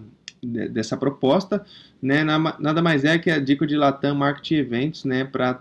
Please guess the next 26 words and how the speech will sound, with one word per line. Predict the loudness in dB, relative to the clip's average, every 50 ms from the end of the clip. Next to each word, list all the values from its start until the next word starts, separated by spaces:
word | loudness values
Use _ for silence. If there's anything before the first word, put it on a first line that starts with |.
| -6 -4
levar | -2 -2 -2 -2 -2 -2 0 2
aí, | 2 2 2 0 0 -4 -8 -16 -20 -20 -20 -20 _ _
tem, | 0 0 2 2 2 2 0 0 -2 -2 -2 -2 -4 -6 -10 -10
é, | -6 -2 0 2 2 0
passando | -2 -4 -6 -6 -4 -2 -2 -2
rapidinho | -2 0 2 0 0 2 2 0 0
aqui, | 0 0 -2 -2
tem | 0 0 -2
sete | -4 -2 0 0 0 0 -2 -4
pessoas, | -4 -4 -4 -2 -2 0 0 0 0 0
né, | 0 0 0 0
envolvidas | 0 0 0 0 0 0 0 0 0 0 -2 -2
nessa | -4 -8 -8 -8 -10
proposta, | -8 -8 -8 -8 -8 -4 -2 0 0 0 0 -2 -2 -4 -4 -6 -12 -20 -20 -20 -20 _ -6
é, | -2 0
eles | 0 0 0 2
não | 2 0 0 0
tão | 0 -2 -2 -2
considerando, | -4 -6 -6 0 2 2 4 4 2 0 0 0
né, | 0 0 0 2
o | 0 0
Brasil | 0 0 0 0 0 0 2 2 2 2
aí, | 2 2 0 -2
tem | -2 -4 -6 -6
todos | -6 -8 -8 -8 -8 -12 -12 -10
uma, | -8 -8 -6 -8 -8 -10 -10 -14